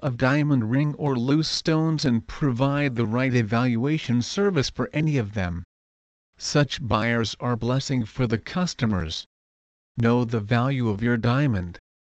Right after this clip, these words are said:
At the time of selling diamonds, one may have lost all certification or details that one has about the stone or the jewelry that stated its value.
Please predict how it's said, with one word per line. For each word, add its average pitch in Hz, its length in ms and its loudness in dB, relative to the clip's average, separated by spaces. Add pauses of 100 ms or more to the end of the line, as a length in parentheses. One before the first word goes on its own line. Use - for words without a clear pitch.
(420)
At 135 160 0
the 131 120 0
time 110 360 -2
of 117 140 -2
selling 143 500 0
diamonds, 104 720 0 (220)
one 127 380 0
may 165 220 0
have 156 280 0
lost 113 380 -2
all 127 280 0
certification 135 1080 -2
or 120 180 2
details 127 640 -2
that 127 180 -2
one 143 180 2
has 131 300 0
about 120 320 -2
the 104 100 -4
stone 135 480 0
or 127 180 4
the 123 120 0
jewelry 131 500 2
that 107 260 -2
stated 131 520 0
its 110 160 -4
value. 107 580 0